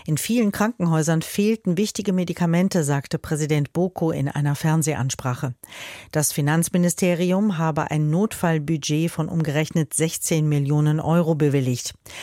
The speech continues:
Die Verteilung von Notfallmedikamenten werde von der Armee überwacht. Erste Lieferungen würden umgehend die Hauptstadt Gaborone verlassen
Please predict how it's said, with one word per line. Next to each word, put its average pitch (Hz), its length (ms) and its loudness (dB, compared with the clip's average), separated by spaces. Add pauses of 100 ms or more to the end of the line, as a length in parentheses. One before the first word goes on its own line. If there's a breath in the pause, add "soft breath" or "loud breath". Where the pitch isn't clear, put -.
(380 loud breath)
Die 170 80 2
Verteilung 175 640 2
von 156 260 0
Notfallmedikamenten 170 1160 2
werde 160 200 2
von 160 180 -2
der 156 140 -2
Armee 175 360 4
überwacht. 175 640 -2 (600 loud breath)
Erste 180 300 2
Lieferungen 175 680 2
würden 156 280 0
umgehend 170 800 2
die 147 200 0
Hauptstadt 143 720 -2
Gaborone 156 640 4
verlassen 147 600 0